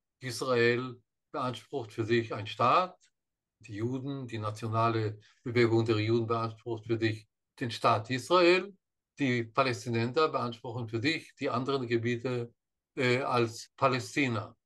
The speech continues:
Zwei Staaten nebeneinander. Im Prinzip muss man das akzeptieren. Und meines Erachtens wäre das theoretisch für Israel,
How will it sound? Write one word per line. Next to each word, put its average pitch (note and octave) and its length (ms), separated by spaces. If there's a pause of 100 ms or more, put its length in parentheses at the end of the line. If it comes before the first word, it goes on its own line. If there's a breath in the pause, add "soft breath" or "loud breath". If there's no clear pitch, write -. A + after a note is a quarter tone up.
(140)
Zwei C#3+ 280
Staaten C3 760 (220)
nebeneinander. B2+ 880 (880)
Im C#3+ 180
Prinzip C3+ 540 (300)
muss C#3 200
man C3 140
das C#3+ 340
akzeptieren. C#3 880 (460)
Und A2+ 400 (460)
meines A#2+ 360
Erachtens D3 720 (320)
wäre C3+ 320
das C3+ 460 (180)
theoretisch B2 800
für C3+ 260
Israel, B2 720